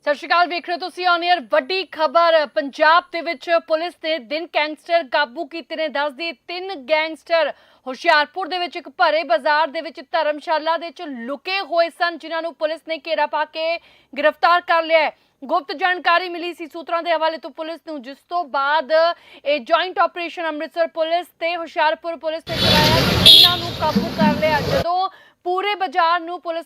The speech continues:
ਨੇ ਘੇਰਾ ਪਾਇਆ ਤਾਂ ਲੋਕਾਂ ਦੇ ਵਿੱਚ ਡਰ ਤੇ ਸਹਿਮ ਦਾ ਮਾਹੌਲ ਵੀ ਪੈਦਾ ਹੋ ਗਿਆ ਵੀ ਪਤਾ ਨਹੀਂ ਅਚਾਨਕ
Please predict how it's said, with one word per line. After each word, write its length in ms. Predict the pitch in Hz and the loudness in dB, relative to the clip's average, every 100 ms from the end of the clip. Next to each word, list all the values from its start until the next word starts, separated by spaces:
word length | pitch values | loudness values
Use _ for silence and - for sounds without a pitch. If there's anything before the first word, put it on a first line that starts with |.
| - | -8
ਨੇ 80 | 339 | -10
ਘੇਰਾ 400 | 339 302 294 320 | 0 2 2 2
ਪਾਇਆ 460 | 339 302 294 330 | 2 2 2 0
ਤਾਂ 140 | 339 302 | 0 -4
ਲੋਕਾਂ 320 | 285 311 330 | -4 -6 -8
ਦੇ 100 | 311 | -6
ਵਿੱਚ 200 | 311 294 | -10 -12
ਡਰ 260 | 226 269 285 | -4 -4 -4
ਤੇ 160 | 320 | -8
ਸਹਿਮ 320 | 269 294 302 | -6 -6 -4
ਦਾ 80 | 302 | -6
ਮਾਹੌਲ 420 | 302 277 277 302 | -4 -4 -2 -4
ਵੀ 180 | 226 320 | -4 -12
ਪੈਦਾ 360 | 285 285 277 302 | -4 -2 0 -2
ਹੋ 180 | 294 285 | -2 -4
ਗਿਆ 280 | 285 302 | -4 -2
ਵੀ 280 | 294 311 330 - - _ 311 | -4 -8 -10 -14 -20 _ -4
ਪਤਾ 240 | 302 330 | -2 -2
ਨਹੀਂ 140 | 349 | -2
ਅਚਾਨਕ 360 | 320 339 302 | -4 -2 -4